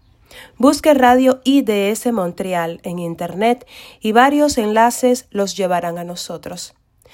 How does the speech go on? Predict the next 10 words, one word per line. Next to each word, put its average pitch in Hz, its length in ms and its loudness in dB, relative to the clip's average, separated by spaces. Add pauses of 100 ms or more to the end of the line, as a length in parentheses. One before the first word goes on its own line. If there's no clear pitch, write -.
(300)
Para 254 160 6
escuchar 311 680 2
los 247 200 2
programas 233 640 2
archivados, 226 760 2
elija 233 340 -2
un 240 120 -2
motor 226 320 -4
de 226 100 -4
búsqueda 180 580 -8